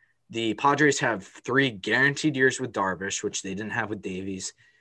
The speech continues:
I think you can make a case that, like, they're similar pitchers. I know Darvish had this really good year, but again, it was basically a third of a season. So I think that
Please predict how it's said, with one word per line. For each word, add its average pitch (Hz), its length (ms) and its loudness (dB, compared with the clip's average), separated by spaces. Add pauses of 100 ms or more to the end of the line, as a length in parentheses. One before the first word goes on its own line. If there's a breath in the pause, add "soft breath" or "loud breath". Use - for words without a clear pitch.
(180)
I 123 80 0
think 139 240 -2 (160)
you 127 180 -2
can 156 160 2
make 151 180 2
a 113 60 -2
case 131 380 -4
that, 98 140 -6
like, 92 240 -12
they're 98 360 -8 (240)
similar 120 560 0
pitchers. 110 420 -6
I 107 80 -8
know 107 120 -4
Darvish 98 380 -2
had 98 140 -8
this 90 180 -8
really 101 200 -2
good 85 200 -12
year, 107 280 -2
but 92 240 -8 (440)
again, 135 320 4
it 98 80 -6
was 101 180 -6
basically 143 520 0
a 92 40 -4
third 120 300 -4
of 82 100 -4
a - 40 -10
season. 87 440 -6 (440 loud breath)
So 120 500 2 (440 soft breath)
I 131 120 2
think 175 360 -2
that 123 400 0